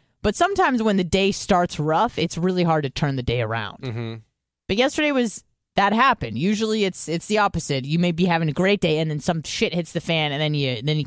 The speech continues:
Speaker 1: you, you're all spun out. You can't get out of it. Also, before I forget, I didn't wanna mention this. Big Red, what a guy, contributed, uh, some dollars to the Reagan
Speaker 2: Oh,
Speaker 1: Brunch
Speaker 2: cool.
Speaker 1: Fund,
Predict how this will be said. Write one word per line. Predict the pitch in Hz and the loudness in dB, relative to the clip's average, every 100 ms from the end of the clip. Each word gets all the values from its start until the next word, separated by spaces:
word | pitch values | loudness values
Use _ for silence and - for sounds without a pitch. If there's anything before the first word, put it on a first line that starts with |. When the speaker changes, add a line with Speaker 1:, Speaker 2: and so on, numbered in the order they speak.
| - | -4
Speaker 1:
you, | 156 143 | -6 -4
you're | 147 | -2
all | 147 | -2
spun | 143 - 147 | -2 -2 0
out. | 131 110 | 0 -2
You | 101 | -4
can't | 131 127 | -6 -4
get | 117 | -2
out | 117 117 | -2 -4
of | 50 | -8
it. | 50 - _ _ _ _ _ _ - | -14 -16 _ _ _ _ _ _ 4
Also, | 269 294 208 147 | 4 4 2 0
before | 160 - 208 | -2 0 0
I | |
forget, | 180 165 156 127 101 | 0 -2 0 0 -2
I | |
didn't | 156 175 | 0 0
wanna | 165 | 0
mention | 151 151 143 | 0 0 -2
this. | 127 - | -4 0
Big | 220 196 | 0 2
Red, | 175 139 110 - _ _ _ _ _ - | 2 0 -2 -12 _ _ _ _ _ 0
what | 190 | 0
a | 180 | 2
guy, | 147 120 101 147 - | 0 0 -2 -8 -4
contributed, | 170 202 180 170 151 147 - | 0 0 0 0 0 -2 -2
uh, | 139 131 | -2 0
some | 143 | 0
dollars | 143 156 147 127 - | 2 4 2 0 -4
to | 147 | -6
the | 131 | -6
Reagan | 131 139 139 135 | -4 -2 0 2
Speaker 2:
Oh, | |
Speaker 1:
Brunch | 139 147 | 2 2
Speaker 2:
cool. | 208 | 0
Speaker 1:
Fund, | 175 127 123 127 | 2 0 -2 -6